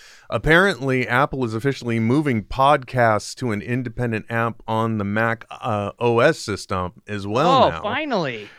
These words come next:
Speaker 1: Right. So it'll run just as an independent podcast application, and it'll be, you'll be one less step burdened by, uh, anything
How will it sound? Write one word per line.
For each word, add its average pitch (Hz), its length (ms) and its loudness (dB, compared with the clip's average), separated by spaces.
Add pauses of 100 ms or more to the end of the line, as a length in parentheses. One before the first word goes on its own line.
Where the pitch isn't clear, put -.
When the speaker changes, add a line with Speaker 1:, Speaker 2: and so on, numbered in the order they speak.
(120)
Speaker 1:
Right. 131 360 4
So 113 520 4 (160)
it'll 143 300 4
run 127 300 4
just 123 240 0
as 107 140 -2
an 113 80 2
independent 113 460 0
podcast 135 640 2
application, 107 680 0
and 107 220 -2
it'll 107 140 -2
be, 107 120 -4
you'll 110 200 -2
be 113 120 0
one 131 460 0
less 131 420 0
step - 440 0
burdened 107 760 0
by, 98 520 0
uh, 101 260 -4
anything 110 580 -4